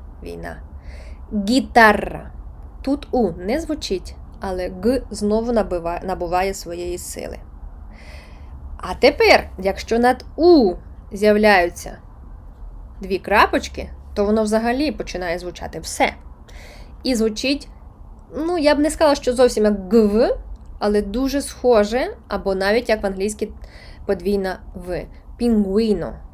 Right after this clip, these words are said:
«пінгвіно», «сігвення», «сігвення», «гвіно». Якщо ми бачимо дві крапочки над «у», означає, що «у» набула сили і вона буде звучати. А тепер,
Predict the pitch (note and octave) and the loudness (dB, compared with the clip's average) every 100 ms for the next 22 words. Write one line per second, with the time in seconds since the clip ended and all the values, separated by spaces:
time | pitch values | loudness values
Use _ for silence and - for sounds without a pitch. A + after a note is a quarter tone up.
0 | - - - A3 G3+ F#3 G#3 A3 E3+ A#2+ | -18 -10 0 2 2 4 4 4 0 -4
1 | - - - - - - - G#3 F3 F#3+ | -12 -18 -18 -18 -18 -12 -6 -6 0 2
2 | G#3+ G3 D3+ - - - - - A3+ F#3+ | 2 2 -2 -8 -16 -20 -20 -10 -6 -6
3 | E3+ F3+ G#3+ F3+ - - - - - - | -2 0 0 -2 -6 -12 -18 -20 -20 -20
4 | - - - - - - - - F3 F#3+ | -20 -20 -20 -20 -20 -20 -20 -16 -6 0
5 | A3+ G#3+ E3 - - - - - G3 G3+ | 2 2 0 -8 -16 -20 -18 -2 -2 0
6 | A#3+ B3 A3 A3+ G3+ F3+ F3+ F3 A3+ A3 | 0 2 6 6 4 -2 -8 -4 -2 2
7 | G3 G#3 - E3+ E3+ E3 - A#3 D#4+ - | 2 0 -8 -6 -6 -6 -2 -2 -2 -8
8 | G#3 F#3 - F3 G3 - - - A3+ A#3+ | -8 -8 -6 -6 -6 -6 -10 -4 2 4
9 | C4 D4 C4+ F#3 F3 E3 D#3+ - A3 B3+ | 4 4 2 -2 -2 -4 -4 0 2 2
10 | G3 F3 F3 F#3+ G3 G3+ G#3 G3+ F#3 - | 0 -6 -6 -4 -2 2 2 0 -4 -6
11 | - - - - - - - - - - | -10 -12 -16 -18 -18 -20 -20 -20 -20 -20
12 | - - - - - - - - - - | -20 -20 -20 -20 -20 -20 -20 -20 -20 -20
13 | - - C4 D4 G#4 G#4 A#3+ F#3 | -20 -6 -4 -2 -2 2 2 0